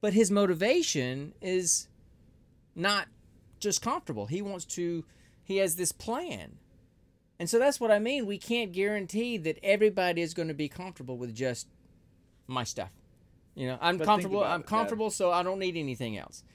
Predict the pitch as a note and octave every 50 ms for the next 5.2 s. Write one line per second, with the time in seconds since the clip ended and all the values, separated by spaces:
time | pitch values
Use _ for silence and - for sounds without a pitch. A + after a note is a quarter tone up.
0 | - - _ - E3 F3 D#3+ - F#2+ F3 F#3 G3+ G#3+ A3+ G#3+ G3+ A3+ G#3 G3+ G3
1 | F3+ - G3 F3 E3+ D#3+ D3 - - D3 C#3+ C#3+ C#3+ C#3+ E3+ F#3 G#3+ A3 F3 B2
2 | G2 G2 B2 B2+ - - C#3+ - - G#3 G#3 C#3 G2 F2 - - _ _ _ -
3 | - - - _ _ _ - - A#2 A#2 B2 D3 G3 A3+ - - - - - _
4 | _ _ - - - - _ - - F#4+ - - G#3 E3 C3+ B2+ - B2+ A2+ G#2+
5 | G#2 G2+ A2+ E3+